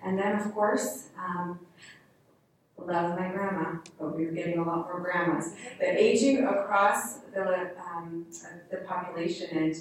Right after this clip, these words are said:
um, that actually includes some of our vulnerable populations as well, and ensuring that our services are meeting the needs of people, um, aging, and we're supporting aging process in a way that, that is responsive to, um,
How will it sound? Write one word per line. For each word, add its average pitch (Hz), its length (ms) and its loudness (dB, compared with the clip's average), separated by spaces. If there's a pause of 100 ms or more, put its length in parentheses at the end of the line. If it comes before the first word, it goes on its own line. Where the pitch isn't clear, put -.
(460)
um, 170 300 -2
that 302 240 4
actually - 260 2
includes 240 300 2
some 220 160 -2
of 214 40 -4
our 208 180 4
vulnerable 190 480 0
populations 160 640 -4
as 151 140 -10
well, 175 240 -2
and 180 180 -4
ensuring 190 380 -4
that 180 100 0
our 175 100 -2
services 180 640 -8
are 180 220 -12
meeting 202 340 -4
the 165 60 -10
needs 160 320 -8 (300)
of 175 200 -6
people, 170 480 0
um, 156 280 -4
aging, 185 400 0
and 160 120 2
we're 165 80 2
supporting 180 680 -4 (560)
aging 190 420 2
process 170 540 -2
in 165 60 2
a 160 40 4
way 165 220 2
that, 160 280 2 (500)
that 175 200 0
is 165 180 2
responsive 165 640 -2
to, 160 300 0
um, 160 420 -8